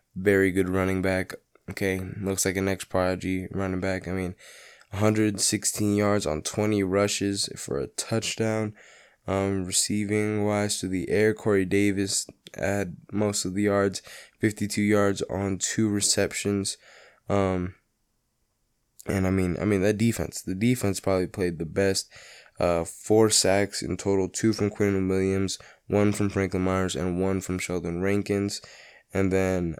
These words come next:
um, I believe, well, they got a blocked punt return for a touchdown.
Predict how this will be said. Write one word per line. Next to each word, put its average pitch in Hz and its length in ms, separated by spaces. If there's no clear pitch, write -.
um, 92 680
I - 80
believe, 107 540
well, - 100
they 95 80
got 87 120
a 80 40
blocked 104 560
punt 104 340
return 104 380
for 104 160
a 101 60
touchdown. 107 720